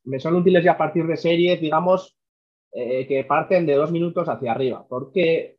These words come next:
eh, por qué digo esto? Porque las series más cortas, de, de que no superan el min-, el minuto o minuto y medio o algo así, al final, eh, son tan cortas que, que por un lado, eh,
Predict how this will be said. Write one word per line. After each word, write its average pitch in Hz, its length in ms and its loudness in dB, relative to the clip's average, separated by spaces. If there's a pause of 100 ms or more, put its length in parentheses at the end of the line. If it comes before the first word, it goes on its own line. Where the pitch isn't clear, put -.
eh, 131 140 -4
por 131 120 -8
qué 151 100 -4
digo 160 200 -2
esto? 175 180 -4
Porque 120 200 -6
las 117 140 -8
series 151 240 -4
más 139 160 -6
cortas, 120 420 -2
de, 113 320 -16 (240)
de 120 100 -14
que 120 80 -10
no 135 100 -2
superan 160 320 0
el 143 100 4
min-, 156 440 2 (120)
el 131 140 -4
minuto 139 460 4
o 117 340 -2
minuto 135 280 2
y 131 60 2
medio 151 340 6
o 123 200 -4
algo 139 180 2
así, 165 440 0 (480)
al 117 140 0
final, 147 400 2 (380)
eh, 131 500 0
son 165 200 -4
tan 170 180 2
cortas 196 420 0
que, 135 300 -2
que 135 100 -6
por 135 220 -8
un 151 120 -2
lado, 185 460 0 (260)
eh, 131 460 -4